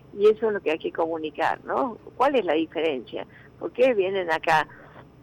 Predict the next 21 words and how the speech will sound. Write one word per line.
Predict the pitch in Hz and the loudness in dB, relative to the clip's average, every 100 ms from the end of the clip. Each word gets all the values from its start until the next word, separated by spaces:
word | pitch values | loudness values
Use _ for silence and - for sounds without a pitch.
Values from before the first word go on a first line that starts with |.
| - - - - | -20 -20 -20 -4
El | - 208 | 2 4
vino | 214 240 | 6 6
es | 262 | 6
maravilloso, | 214 196 185 180 196 240 285 | 6 6 6 6 4 4 0
pero | 262 180 185 | 0 2 4
bueno, | 180 156 | 4 2
y | - 196 185 - - | 0 0 0 -4 -4
esa | 269 269 277 | -4 -2 -4
es | 214 | 2
la | 196 | 4
idea | 180 185 208 208 | 4 6 8 8
de | 196 | 4
que, | - 202 208 - - - - | 2 2 0 -6 -20 -18 -2
eh, | 175 151 | 0 2
tengamos, | - 196 208 208 208 - - | 0 0 2 2 0 -2 0
eh, | 170 151 | 2 2
una | 185 190 | 0 0
cierta | 196 214 175 185 | 2 0 0 -2
empatía, | 170 - - 233 233 220 | -2 -4 -4 0 4 4
que | - | 2
tengamos | - 180 180 190 196 | -4 -2 0 0 2